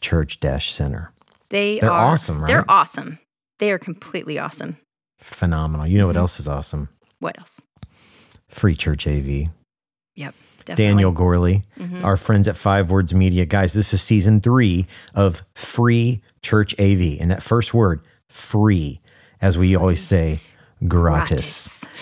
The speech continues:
Speaker 1: It is gratis A V L, up to two hundred thousand dollars. So you gotta be in it to win it. Go check out free church A V dot com. You can even click on the link in our bio, uh, and it'll take you there. So,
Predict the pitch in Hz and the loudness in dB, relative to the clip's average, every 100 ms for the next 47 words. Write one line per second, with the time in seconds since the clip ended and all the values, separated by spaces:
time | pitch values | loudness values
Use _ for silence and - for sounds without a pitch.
0 | - - - 104 107 95 98 95 113 - | -20 -16 -2 2 2 2 2 2 2 2
1 | 120 113 - 107 98 101 95 85 80 - | 2 0 2 2 4 4 4 2 0 -2
2 | 135 - 139 127 - 127 117 113 104 113 | -2 0 0 2 4 4 6 4 2 2
3 | 104 107 104 90 76 - 101 98 104 95 | 4 4 4 2 0 0 2 2 2 2
4 | 117 113 117 113 117 - 113 110 110 113 | 2 2 4 4 2 2 2 4 4 2
5 | - - - - 107 104 117 104 107 - | -4 -20 -10 2 2 4 0 2 0 2
6 | 123 113 113 101 107 98 104 98 80 110 | 2 2 2 2 2 4 4 2 0 2
7 | 107 107 101 101 104 98 87 107 95 90 | 4 4 4 4 4 4 2 0 2 2
8 | 87 92 92 95 90 92 90 87 90 90 | 4 4 2 2 2 2 2 2 2 0
9 | - - - - 87 90 87 87 82 - | -4 -14 -16 -2 0 2 2 2 0 0
10 | 95 80 80 80 73 76 _ _ - - | 0 0 -2 -2 -4 -8 _ _ -20 -20
11 | _ _ - - 107 135 | _ _ -2 2 4 4